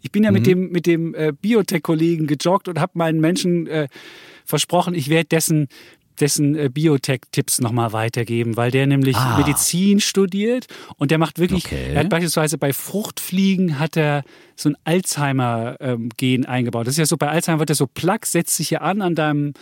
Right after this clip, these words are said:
Speaker 1: an deinen, an deinen Zellen und dann, dann hast du halt diesen Plaque dran und das löst dann das Alzheimer aus. Und er hat dann halt versucht mal,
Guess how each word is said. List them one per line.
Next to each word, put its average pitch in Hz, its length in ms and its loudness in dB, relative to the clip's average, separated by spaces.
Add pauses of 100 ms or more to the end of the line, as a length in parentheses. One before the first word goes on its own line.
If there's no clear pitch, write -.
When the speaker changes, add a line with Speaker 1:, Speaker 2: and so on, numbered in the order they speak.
(320)
Speaker 1:
an 143 120 2
deinen, 139 300 2
an 139 100 -2
deinen 135 160 0
Zellen 185 320 2
und 170 80 0
dann, 151 320 2
dann 151 360 0
hast 156 140 -2
du 160 40 2
halt 147 100 0
diesen 143 180 -2
Plaque 185 260 -2
dran 165 140 0
und 147 100 0
das - 200 -2
löst 156 260 0
dann 139 80 2
das 139 100 0
Alzheimer 123 520 -2
aus. 117 160 -4
Und 143 60 4
er 143 60 4
hat 165 100 0
dann 175 120 4
halt 165 140 0
versucht 160 420 -2
mal, 170 220 2